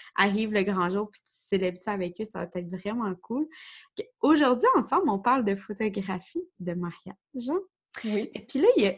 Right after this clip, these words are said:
Speaker 1: une question, parce que on entend souvent, tu sais, bon, OK, les photos, c'est, c'est ce qui reste, euh,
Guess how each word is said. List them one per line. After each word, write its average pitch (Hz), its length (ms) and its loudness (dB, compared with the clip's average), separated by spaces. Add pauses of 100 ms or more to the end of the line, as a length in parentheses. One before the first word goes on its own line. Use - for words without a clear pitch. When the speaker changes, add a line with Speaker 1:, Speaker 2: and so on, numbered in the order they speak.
Speaker 1:
une 220 240 0
question, 254 760 -2
parce 233 160 -4
que 277 260 0 (840)
on 233 120 4
entend 240 280 4
souvent, 240 400 2 (120)
tu 247 80 0
sais, 233 240 0
bon, 220 260 2
OK, 196 220 -4 (1300)
les 208 180 4
photos, 226 480 -2
c'est, 208 280 -4
c'est - 240 -6
ce 208 120 -8
qui 214 220 -2
reste, 220 580 -6 (220)
euh, 175 380 -4